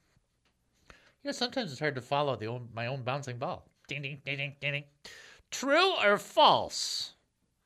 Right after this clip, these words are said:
When Jesus, when the disciples saw Jesus after the resurrection, when the disciples,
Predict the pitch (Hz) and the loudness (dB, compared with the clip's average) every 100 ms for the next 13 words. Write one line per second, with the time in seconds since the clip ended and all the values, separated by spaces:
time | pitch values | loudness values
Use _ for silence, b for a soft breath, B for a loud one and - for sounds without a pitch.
0 | _ _ - 180 190 151 135 165 269 311 | _ _ -4 -2 -2 -4 -6 0 0 0
1 | 233 170 175 196 190 190 180 - 302 427 | 0 0 2 2 2 2 2 4 4 4
2 | 269 - 196 180 135 151 214 151 151 156 | 2 2 6 6 6 4 4 0 0 0
3 | 147 143 131 127 135 117 107 135 - - | 0 -2 0 0 0 0 -4 -4 -8 -16
4 | - B B - 151 156 151 147 147 - | -18 B B -2 -2 2 0 2 0 4
5 | 214 330 - 135 127 139 - - | 4 4 4 4 4 2 -2 -8